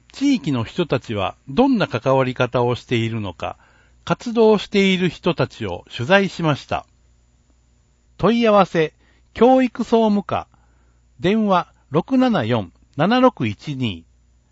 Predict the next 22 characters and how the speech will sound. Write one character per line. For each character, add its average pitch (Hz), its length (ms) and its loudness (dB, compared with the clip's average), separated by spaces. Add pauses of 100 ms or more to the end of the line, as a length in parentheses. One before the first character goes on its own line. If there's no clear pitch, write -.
(720)
学 165 180 -2 (120)
校 247 260 4
運 226 360 0
営 208 160 -2
協 196 300 4
議 190 120 -6
会 117 240 -2
に 95 140 -8
つ - 200 -8
い 135 100 -6
て 95 120 -10
は、 82 240 -10 (260)
教 226 280 2
育 226 220 -4
指 190 220 -6
導 175 200 2
課、 139 240 -4 (720)
電 196 300 0
話 170 200 0 (300)
六 165 280 -4
七 226 280 0
四 113 280 -2